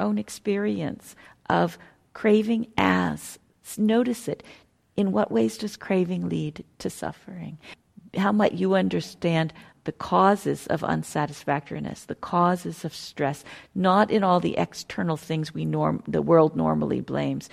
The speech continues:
but instead look right into the, your own relationship to it. Is there craving? So you might just take that question,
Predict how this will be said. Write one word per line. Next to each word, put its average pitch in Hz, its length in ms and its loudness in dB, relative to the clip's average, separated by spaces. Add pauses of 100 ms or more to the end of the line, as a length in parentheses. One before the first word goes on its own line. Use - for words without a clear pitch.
(300)
but 170 200 2
instead 170 500 0
look 160 280 -2
right 156 200 2
into 160 380 -8
the, - 100 -2
your - 300 -4
own 147 240 -2 (240)
relationship 151 840 0
to - 200 -6
it. - 240 -8
Is - 140 -8
there - 100 -8
craving? - 480 -14 (1500)
So - 120 -10
you 180 140 -2
might 180 200 2
just - 200 -8
take - 200 -2
that - 180 -4
question, - 400 -6